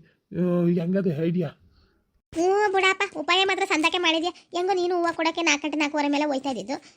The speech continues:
Speaker 2: ಈ ಹೆಂಗೋ ಸರಿ ಹೋಯ್ತದೆ ಬಿಡು, ನೀನು ಹೋಗಾಕುವೆ. ಆ, ಒಳ್ಳೇದಾತು. ಆದ್ರೆ ಮಾವನು ಹತ್ಕೊಕೊಂಡು ಬಿದ್ದುಬಿಟ್ರೆ ಮಾವೇಟು ಪರವಾಗಿಲ್ಲ ಮಲಗಿರ್ತಾರೆ, ಇದೆಲ್ಲಕ್ಕಿಲ್ಲ. ಅತ್ತೆ, ಅಯ್ಯೋ ದೇವ್ರೆ, ಅವರು ಓಡಾಡ್ತಾ ಇರ್ತಾರೆ, ಭಂಗ ಮಾಡ್ತಾ ಇರ್ತಾರೆ.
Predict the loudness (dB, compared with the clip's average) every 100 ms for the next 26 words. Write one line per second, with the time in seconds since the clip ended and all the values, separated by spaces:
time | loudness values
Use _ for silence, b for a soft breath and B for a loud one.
0 | -4 0 0 0 0 -2 -2 -4 -2 0
1 | 0 0 -2 -6 -10 b _ -4 0 0
2 | 0 -2 -2 0 0 -2 -4 -8 b _
3 | -14 -10 -10 -10 -8 -6 -6 -8 -8 -8
4 | -2 0 0 0 -4 -4 -2 -2 -2 -6
5 | -6 -6 -8 -6 -2 -2 -2 -6 -6 -4
6 | -4 -4 -2 -2 -4 B B -8 -8 -8
7 | _ 0 2 0 0 0 -2 -4 -4 -4
8 | -6 -8 -14 _ -2 2 2 2 2 0
9 | -2 -4 -6 -4 -4 -2 -4 -4 -4 -4
10 | -6 -4 -6